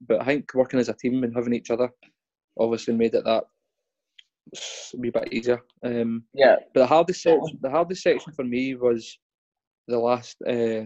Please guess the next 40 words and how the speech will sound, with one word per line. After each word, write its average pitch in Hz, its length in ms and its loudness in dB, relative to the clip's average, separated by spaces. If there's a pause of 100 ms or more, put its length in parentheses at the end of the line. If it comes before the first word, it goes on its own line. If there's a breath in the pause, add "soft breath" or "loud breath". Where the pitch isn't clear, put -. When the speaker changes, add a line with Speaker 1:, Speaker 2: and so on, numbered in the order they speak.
(160)
Speaker 1:
after 135 260 0
the 131 80 2
last 120 300 2
stop 120 260 0
at - 60 -10
mile 117 280 0
eighty, 123 300 0 (880)
the 123 100 -2
hardest 127 320 2
section 127 320 8
was 123 100 2
that 120 80 6
Speaker 2:
Oh. 113 80 0
Speaker 1:
last 113 200 0
sixty - 320 -12
miles. 117 380 0 (1300)
Because 123 760 4
Speaker 2:
Even 151 160 -8
Speaker 1:
we 131 140 4
were 120 60 4
Speaker 2:
two 139 100 -6
four - 100 -12
Speaker 1:
told 143 220 6 (240)
Speaker 2:
was 127 180 -8 (100)
absolutely 123 800 2
tragic. 117 400 0 (1120)
Speaker 1:
we 131 80 -4
were 127 100 4
told 156 300 6
from 165 120 -2
a 135 100 4
member 131 300 2
of 123 60 6
a 120 80 4
support 123 400 -2
crew 147 160 2
at - 60 0
the - 60 -4
time 135 300 -2 (380)
that 123 360 2